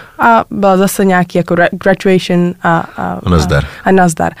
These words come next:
Speaker 1: Ale nikdy jsem vlastně, to bylo poprvé, kde jsem musela jako učinit sama za sebe rozhodnutí, jestli je ten správný čas tuhle etapu jako ukončit. A to bylo pro mě asi to nejtěžší, že ty si,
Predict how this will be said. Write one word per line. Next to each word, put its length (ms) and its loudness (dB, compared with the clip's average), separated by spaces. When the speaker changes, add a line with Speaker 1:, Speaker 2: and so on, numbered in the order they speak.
Speaker 1:
Ale 160 4
nikdy 300 4
jsem 220 2
vlastně, 280 0
to 100 -2
bylo 120 2
poprvé, 560 2
kde 120 4
jsem 160 -2
musela 220 2
jako 180 0
učinit 360 0
sama 260 2
za 100 2
sebe 240 0
rozhodnutí, 600 0
jestli 240 0
je 80 0
ten 200 -2
správný 800 0
čas 460 -2
tuhle 220 2
etapu 300 -2
jako 200 0
ukončit. 600 -2
A 80 0
to 120 -4
bylo 320 0
pro 180 0
mě 140 2
asi 320 -4
to 120 0
nejtěžší, 580 -2
že 140 0
ty 200 -8
si, 300 0